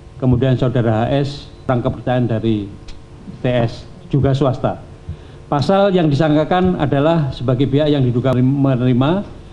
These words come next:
M P dan H disangkakan melanggar pasal dua belas huruf C atau pasal dua belas huruf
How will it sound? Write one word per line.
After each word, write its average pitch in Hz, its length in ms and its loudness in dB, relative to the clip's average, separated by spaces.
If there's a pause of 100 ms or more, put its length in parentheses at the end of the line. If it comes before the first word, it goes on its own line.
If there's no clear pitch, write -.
(180)
M 147 240 2
P 185 160 2
dan 143 240 2
H 123 80 4 (400)
disangkakan 151 560 2
melanggar 147 400 2
pasal 147 400 0
dua 139 160 2
belas 143 320 0
huruf 131 240 0
C 170 240 2
atau 143 240 0
pasal 143 320 0
dua 139 160 0
belas 147 320 0
huruf 123 160 2